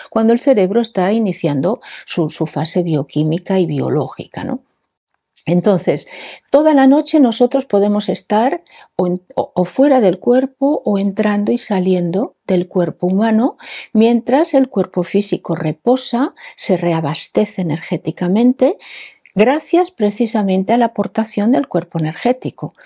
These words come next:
Entre otras funciones, el cuerpo energe-, energético sirve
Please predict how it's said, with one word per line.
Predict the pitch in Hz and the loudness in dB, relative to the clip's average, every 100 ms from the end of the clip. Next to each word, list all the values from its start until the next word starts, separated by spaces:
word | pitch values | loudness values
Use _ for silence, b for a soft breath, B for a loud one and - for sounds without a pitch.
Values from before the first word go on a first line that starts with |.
| B | B
Entre | - 175 175 | -4 -2 0
otras | 170 165 | 0 0
funciones, | - 160 180 190 240 | -2 -4 -2 0 0
el | 202 | 0
cuerpo | - 175 170 | -2 -2 -4
energe-, | 156 - - 190 - - | -6 -6 -4 -4 -4 -4
energético | 185 175 - 175 208 214 | -4 -4 -4 -4 -4 -4
sirve | - 196 185 175 | 0 2 2 0